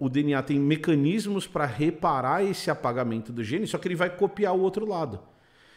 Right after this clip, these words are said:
Então ele vai transformar sempre azão azinho em azinho azinho.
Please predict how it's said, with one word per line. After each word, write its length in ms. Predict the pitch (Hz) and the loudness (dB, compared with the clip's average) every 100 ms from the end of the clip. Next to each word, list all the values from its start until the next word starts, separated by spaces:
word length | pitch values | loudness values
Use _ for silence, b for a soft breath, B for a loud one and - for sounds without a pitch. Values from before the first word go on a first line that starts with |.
| b | b
Então 240 | 135 151 180 | -4 0 2
ele 120 | 170 | 2
vai 180 | 190 190 | 0 0
transformar 720 | 190 202 - 180 147 120 104 | -2 -2 0 0 2 0 -4
sempre 920 | - - 185 247 - 143 104 90 - _ _ _ - | -6 -2 0 0 0 0 0 -4 -12 _ _ _ -4
azão 520 | 135 131 104 143 165 | 0 0 2 4 4
azinho 600 | 156 107 127 165 185 196 170 | 2 0 0 0 0 -4 -2
em 260 | 170 190 180 | -2 -2 -2
azinho 500 | 185 143 147 165 185 | -2 0 0 0 -2
azinho. 420 | 127 123 135 | -4 -4 -4